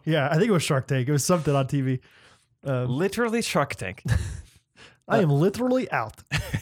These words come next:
Speaker 2: <laughs> So then they just leave, and I, I've been wanting to tell Scott Peck so bad 'cause I've seen him, like, three times this week, and I
Speaker 1: Oh,
Speaker 2: haven't
Speaker 1: yeah.
Speaker 2: told him. He's finding out right now on the podcast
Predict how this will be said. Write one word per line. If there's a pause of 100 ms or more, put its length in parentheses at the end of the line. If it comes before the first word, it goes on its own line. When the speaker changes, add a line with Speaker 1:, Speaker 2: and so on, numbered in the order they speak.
(560)
Speaker 2:
<laughs> (680)
So
then
they
just
leave, (420)
and (1000)
I,
I've
been
wanting
to
tell
Scott
Peck
so
bad (120)
'cause
I've
seen
him,
like,
three
times
this
week,
and
I
Speaker 1:
Oh,
Speaker 2:
haven't
Speaker 1:
yeah.
Speaker 2:
told
him.
He's
finding
out
right
now
on
the
podcast